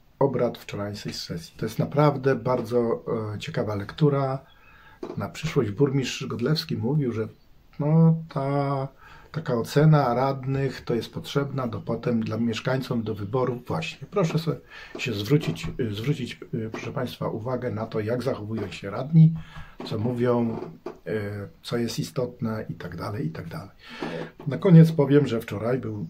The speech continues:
miły akcent, bo pani skarbnik otrzymała podziękowania i kwiaty.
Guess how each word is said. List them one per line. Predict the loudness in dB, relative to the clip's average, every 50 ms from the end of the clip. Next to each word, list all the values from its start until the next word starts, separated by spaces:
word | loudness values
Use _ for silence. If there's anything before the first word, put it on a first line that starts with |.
| -6
miły | -6 -4 -4 -4 -4 -6
akcent, | -10 -12 -2 0 0 0
bo | 2 0 -6
pani | -6 -4 -2 -2 0 0 -2 -4 -8 -12 -14 -14 -14 -16 _ -20 _ _ _ _ -20
skarbnik | -16 -2 -2 -2 -2 -2 -8 -6 -2 0
otrzymała | 0 0 2 2 4 8 8 8 8 6
podziękowania | 2 -2 -2 -2 -4 -4 -4 -4 -4 -2 -2 0 -2
i | -2
kwiaty. | -4 -8 -14 -14 -12 -12